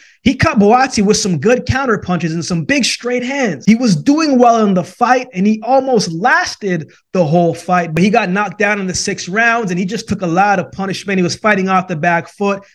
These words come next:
and Buatsi was letting his hands go and connecting whenever he really wanted to. But Bolotniks did have some good moments,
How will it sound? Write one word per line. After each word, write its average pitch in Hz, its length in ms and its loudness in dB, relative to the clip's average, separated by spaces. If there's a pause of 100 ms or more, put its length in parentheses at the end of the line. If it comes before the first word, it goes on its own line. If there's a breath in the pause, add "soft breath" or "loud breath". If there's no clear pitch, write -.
and 175 100 0
Buatsi 196 420 2
was 175 140 -2
letting 185 240 0
his 165 120 -4
hands 180 380 -4
go 175 300 -2
and 160 160 -4
connecting 175 640 -2 (200 soft breath)
whenever 190 360 2
he 180 160 4
really 170 320 4
wanted 165 420 0
to. 147 300 -6 (160 loud breath)
But 165 200 2
Bolotniks 240 560 2
did 262 120 -2
have 254 260 2
some 226 220 -2
good 208 180 -2
moments, 226 600 -2